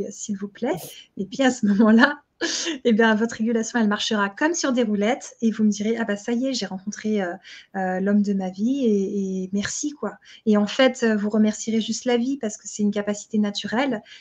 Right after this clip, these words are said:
Et moi, quand je l'ai eu dans les mains, bah, je l'ai utilisée à fond et j'ai essayé d'en faire profiter le plus de personnes, heu,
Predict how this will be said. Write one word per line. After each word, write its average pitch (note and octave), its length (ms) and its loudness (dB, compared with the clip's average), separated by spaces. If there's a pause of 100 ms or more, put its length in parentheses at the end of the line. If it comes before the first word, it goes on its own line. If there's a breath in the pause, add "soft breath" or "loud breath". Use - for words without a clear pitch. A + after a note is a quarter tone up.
(140 loud breath)
Et G3+ 60 -2
moi, A3 160 4
quand A#3 160 2
je G3 140 -2
l'ai G3 140 0
eu G3+ 80 2
dans G3+ 120 2
les G3 140 2
mains, C4 200 4
bah, A3+ 100 2
je G3+ 120 -2
l'ai G3 80 2
utilisée G3 480 -2
à F#3 60 -2
fond B3+ 320 -2 (180)
et G#3 100 2
j'ai F#3+ 160 -2
essayé G3+ 340 -2
d'en G3+ 140 -4
faire - 200 -12
profiter - 420 -6
le F#3+ 200 0
plus F#3+ 260 -8
de G3+ 60 -2
personnes, A#3 580 0 (460 loud breath)
heu, G3 480 -2